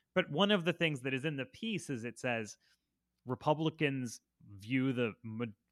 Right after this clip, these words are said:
they, they feel their opponents are voted in by a majority of semi-citizens who don't have any rights to govern.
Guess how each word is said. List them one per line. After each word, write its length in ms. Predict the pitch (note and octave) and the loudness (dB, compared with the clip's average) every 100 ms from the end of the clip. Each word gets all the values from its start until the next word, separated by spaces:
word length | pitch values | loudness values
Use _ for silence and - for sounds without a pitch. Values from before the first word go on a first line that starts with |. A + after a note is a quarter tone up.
| - | 0
they, 160 | C#3+ C#3 | 0 2
they 160 | D3+ C#3+ | 0 0
feel 340 | - G3 G3 | -4 0 2
their 200 | F3 D#3 | 4 2
opponents 440 | C3+ C#3 C#3 C3+ B2 | 2 0 0 0 -2
are 60 | |
voted 300 | G2+ A#2 A2+ | 0 2 2
in 160 | A2 A2 | 0 2
by 180 | G#2 G#2 | 2 4
a 100 | G2 | 2
majority 640 | G#2 F#2+ A2+ G#2+ G#2+ G#2 | -2 -6 -4 -2 -2 -2
of 100 | F#2+ | -4
semi-citizens 1040 | - - A#2 A2 G#2+ - G#2+ G#2 G2 F#2 F#2+ | -4 -2 0 0 -4 -4 -4 -4 -4 -8 -6
who 120 | G#2+ | -4
don't 260 | A2 A2 G2+ | -2 -2 0
have 180 | G#2 | -2
any 160 | G2+ G2 | -2 -4
rights 400 | F#2 G2 F#2+ - | -2 -2 -2 -8
to 120 | G2+ | -10
govern. 500 | F2+ F2+ F2+ F2 A2 | -4 -4 -6 -10 -12